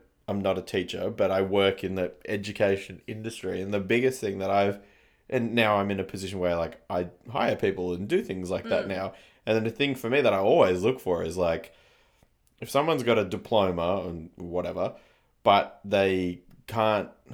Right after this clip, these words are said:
Speaker 1: like, they cannot function in a conversation and they can't function in a room they're not gonna work.
Speaker 2: Yeah.
Speaker 1: But the person who's, like,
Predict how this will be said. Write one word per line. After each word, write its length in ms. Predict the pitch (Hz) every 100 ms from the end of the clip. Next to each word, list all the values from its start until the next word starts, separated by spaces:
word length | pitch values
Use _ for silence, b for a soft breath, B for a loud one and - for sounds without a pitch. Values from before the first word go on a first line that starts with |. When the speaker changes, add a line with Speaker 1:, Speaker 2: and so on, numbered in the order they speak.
| B B B B -
Speaker 1:
like, 160 | 101
they 120 | 107
cannot 420 | 101 - 117 107 -
function 560 | 110 113 117 104 92 -
in 140 | 101
a 200 | 92 80
conversation 1080 | - - 113 98 92 104 101 - - 117 - b b b -
and 160 | 101
they 100 | 101 104
can't 300 | 120 110 -
function 420 | 113 107 - 101
in 60 | 95
a 80 |
room 580 | 90 104 101 90 85 95 - b b b b b 113
they're 100 | 113
not 240 | 127 -
gonna 180 | 117 101
work. 420 | 117 104 - -
Speaker 2:
Yeah. 240 | 196 165 117 - _ _ -
Speaker 1:
But 120 | 120
the 60 |
person 460 | 117 131 131 131 123
who's, 320 | 110 107 98
like, 400 | 101 95 92 -